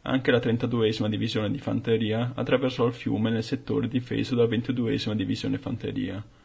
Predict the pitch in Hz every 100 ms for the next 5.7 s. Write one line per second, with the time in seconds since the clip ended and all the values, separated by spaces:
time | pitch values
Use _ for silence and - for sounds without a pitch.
0 | _ - 113 123 135 127 123 110 107 107
1 | 107 113 113 107 110 117 120 110 107 113
2 | - 113 127 117 127 120 123 110 110 117
3 | 104 110 110 - - 117 113 113 117 120
4 | 107 104 107 110 110 113 110 - 113 -
5 | 113 117 104 101 110 113 113